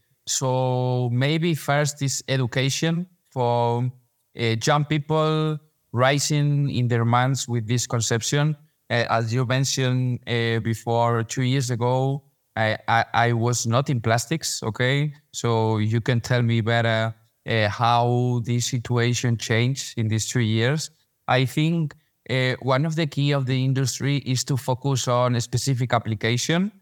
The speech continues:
So on the, so then it will become bigger. I mean, uh, there is a company specializing of doing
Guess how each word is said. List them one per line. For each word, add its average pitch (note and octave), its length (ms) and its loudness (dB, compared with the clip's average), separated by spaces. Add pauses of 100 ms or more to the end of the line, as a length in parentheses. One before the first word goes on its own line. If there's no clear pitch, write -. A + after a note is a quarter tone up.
(180)
So - 160 0
on B2 180 0
the, C3 300 0
so A#2+ 360 -2
then C3 680 0 (420)
it B2+ 180 -2
will C3+ 280 0
become C3+ 400 0
bigger. C3+ 440 0 (200)
I A#2 100 0
mean, B2+ 360 2 (280)
uh, A2 380 2 (180)
there A#2 160 0
is A2+ 140 -2
a A2 80 0
company B2 840 2
specializing A#2 800 0
of G#2+ 180 0
doing A2+ 600 0